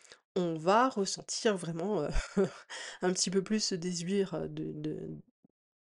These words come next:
de se défendre ou d'attaquer. On peut entrer dans une rage extrême avec un désir de tuer l'autre. Donc c'est pour dire à quel point, voilà, euh, cet état-là,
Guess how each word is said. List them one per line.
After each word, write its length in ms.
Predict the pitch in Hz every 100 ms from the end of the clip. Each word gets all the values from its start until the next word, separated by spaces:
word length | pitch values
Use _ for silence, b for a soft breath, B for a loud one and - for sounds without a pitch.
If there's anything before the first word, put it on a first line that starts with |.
| _ _ _
de 100 | 180
se 140 | 180 170
défendre 380 | 165 - 190 160
ou 60 |
d'attaquer. 520 | 156 151 151 - 247 - B B -
On 100 | 170
peut 240 | 160 - 320
entrer 360 | 277 - 233
dans 200 | 208 180
une 240 | 175 165 160
rage 320 | - 202 - -
extrême 520 | 175 - - - 269
avec 260 | 165 165 175
un 160 | 160 143
désir 520 | 208 202 180 214 262 -
de 140 | 160
tuer 320 | 175 - 180 165
l'autre. 420 | - - - - _ _ _ _ - -
Donc 200 | 170 -
c'est 260 | - - -
pour 180 | 208 214
dire 180 | 202 214
à 80 |
quel 160 | 180 135
point, 280 | - 208 247
voilà, 440 | - 147 185 214 -
euh, 100 | 180
cet 300 | 185 - -
état-là, 460 | 170 - 165 190 -